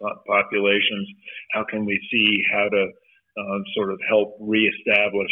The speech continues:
those really, uh, important populations? Reportedly, you know, as much as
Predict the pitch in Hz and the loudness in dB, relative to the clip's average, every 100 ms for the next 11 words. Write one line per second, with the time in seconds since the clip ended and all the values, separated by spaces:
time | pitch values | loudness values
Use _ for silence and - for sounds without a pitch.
0 | - 98 92 - 110 104 101 92 - - | -2 -2 -2 -4 0 2 4 2 -2 -12
1 | 107 95 101 104 - 120 120 110 95 95 | -10 -4 -4 -4 -4 0 0 -2 -6 -2
2 | 90 98 90 95 - 92 - 101 127 120 | 0 0 -2 -2 -4 -6 -12 -2 0 0
3 | - 170 139 117 117 110 110 - - - | 4 4 6 4 4 4 2 -2 -18 -18
4 | - - 110 107 104 101 117 117 - | -14 -2 0 4 2 2 2 0 0